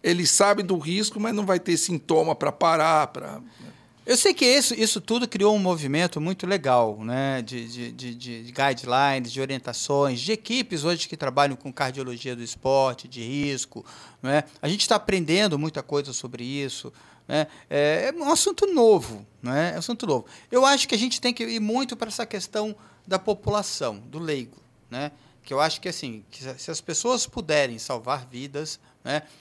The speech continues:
Speaker 2: E a gente faz campanha da socesp em escolas, entendeu? Então, a gente fala um pouco sobre isso, entendeu? De orientação. E gozado que os alunos, eles têm muita curiosidade.
Speaker 1: Hum. O, deixa eu te perguntar, o B L S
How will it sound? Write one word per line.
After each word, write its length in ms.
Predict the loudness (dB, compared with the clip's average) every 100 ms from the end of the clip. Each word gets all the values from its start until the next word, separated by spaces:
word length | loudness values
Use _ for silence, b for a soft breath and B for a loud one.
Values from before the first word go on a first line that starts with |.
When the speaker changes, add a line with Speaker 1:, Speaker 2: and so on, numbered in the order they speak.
| B
Speaker 2:
E 40 | -4
a 40 |
gente 220 | -2 -2
faz 200 | 0 0
campanha 480 | 0 -4 -2 0 0
da 120 | -2
socesp 760 | -6 -8 -4 -2 0 -2 -8 -14 B B B
em 120 | -6
escolas, 720 | -4 -2 2 6 6 4 0 -6
entendeu? 360 | -10 -6 -6
Então, 160 | -4 -6
a 40 |
gente 180 | -6 -4
fala 240 | 2 2
um 40 | 0
pouco 280 | -4 -6 -6
sobre 320 | -12 -12 -10
isso, 480 | -8 -8 -8 -12 -14
entendeu? 460 | -14 -10 -8 -8
De 120 | -10
orientação. 400 | -12 -12 -14 -14 -16 B B B
E 60 |
gozado 480 | 0 2 4 2 0
que 80 | -4
os 140 | 0
alunos, 720 | 0 -2 -4 -2 -4 -6 -8 -10
eles 180 | -10
têm 220 | -8 -8 -6
muita 640 | -8 -4 -2 -2 -2 -4
curiosidade. 840 | -4 -4 -4 -6 -4 -4 -4 -10 -16
Speaker 1:
Hum. 320 | -14 -12 -14 -14 B B
O, 540 | 2 4 6 4 2 -4 -2
deixa 300 | 2 4 2
eu 20 |
te 40 | 2
perguntar, 360 | 0 2 4 4
o 60 |
B 160 | 4 4
L 480 | 4 4 4 4 4
S 580 | 4 2 0 0 -4